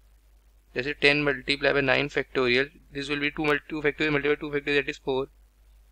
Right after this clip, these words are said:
minus nine factorial by two. So now if we take the value, that is nine factorial by two common, nine factorial by two common, we get value, that is ten by two, that is five,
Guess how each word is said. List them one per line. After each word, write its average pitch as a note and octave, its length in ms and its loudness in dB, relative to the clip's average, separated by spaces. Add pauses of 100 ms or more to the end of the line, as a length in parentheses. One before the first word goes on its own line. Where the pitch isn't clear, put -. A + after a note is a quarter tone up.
(120)
minus C3+ 380 -2
nine C#3+ 280 0
factorial C#3 580 0
by C3+ 180 0 (100)
two. A#2 240 -4 (960)
So - 140 -6
now C#3+ 180 6
if D3+ 180 0
we E3 120 -2
take D3+ 340 2
the D#3+ 80 0
value, D3 240 0
that D3 160 0
is D3+ 120 -6
nine C#3+ 240 0
factorial C#3 520 -2
by C#3 140 0
two D3 280 -6
common, C3+ 380 0 (960)
nine C3 300 0
factorial C#3 400 0
by C3+ 40 -20
two D3 220 -4
common, C3+ 380 -2
we C#3 120 0
get C3+ 280 0
value, C3 260 -2
that B2+ 240 0
is D#3+ 220 -2 (140)
ten C#3 200 4
by D#3 160 2
two, F3+ 300 -4
that C3+ 160 0
is - 80 -4
five, C3 340 2